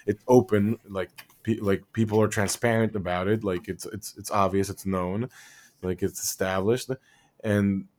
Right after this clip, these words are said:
still, instead of trying to be like, "Okay, fine, let's at least see what we agree on and focus on that first, and build, like, a s-, uh, like, a, a, a connection,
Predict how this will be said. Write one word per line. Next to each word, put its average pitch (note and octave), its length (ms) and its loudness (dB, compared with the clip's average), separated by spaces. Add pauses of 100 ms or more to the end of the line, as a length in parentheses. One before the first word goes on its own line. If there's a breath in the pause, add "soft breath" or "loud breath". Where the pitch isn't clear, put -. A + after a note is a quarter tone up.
(560)
still, E3+ 580 12
instead B2+ 380 6
of A2+ 140 4
trying B2 320 6
to B2 80 6
be B2 120 8
like, B2 280 8
"Okay, C#3+ 400 10
fine, G#2 600 6 (220 soft breath)
let's D#3+ 240 12
at E3 140 10
least D3+ 420 8
see D3+ 140 10
what C#3+ 180 8
we B2+ 160 8
agree A#2+ 460 8
on A2 240 10
and G#2 100 2
focus A2+ 320 4
on A2 140 4
that E3 360 6
first, A#2 580 4 (340 loud breath)
and G#2+ 240 6
build, A#2+ 280 8
like, A2+ 220 6
a A#2 60 2
s-, - 180 -6 (140)
uh, A2+ 140 4
like, G#2 200 2
a, G2 140 2 (460 soft breath)
a, G2+ 80 0
a G#2+ 140 2
connection, B2+ 880 8